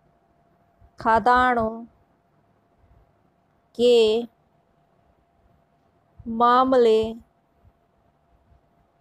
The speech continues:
में भी आत्मनिर्भर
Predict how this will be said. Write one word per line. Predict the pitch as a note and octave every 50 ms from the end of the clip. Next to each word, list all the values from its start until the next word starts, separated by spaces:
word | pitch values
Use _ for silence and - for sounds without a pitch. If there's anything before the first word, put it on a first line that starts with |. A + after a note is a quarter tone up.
| _ -
में | A#3 A3 A3+ A3+ A#3 A#3+ A#3+ A#3+ A#3+ A#3 A3+ A3 G#3+ A3+ A#3+ - _ _ _ - - _ _ _ _ _ _ _ _ _ _ _ _ _ _ _ _ _ _ - - - - _ _ _ _ _ _ _ _ _ A#3
भी | A3+ A3 - A3+ A#3 B3+ B3+ B3+ B3 A#3+ A#3+ A3+ A3 A#3 B3+ B3+ _ _ _ _ _ _ _ _ _ _ - - - _ _ _ _ _ _ _ _ _ _ _ _ _ _ _ _ _ _ _ _ _ _ _ _ _ -
आत्मनिर्भर | - B3 C4+ C#4+ - - C4 C4+ B3+ A#3+ A#3 A#3 A3 A3+ G3+ A#3+ A#3 A3 A3 A3+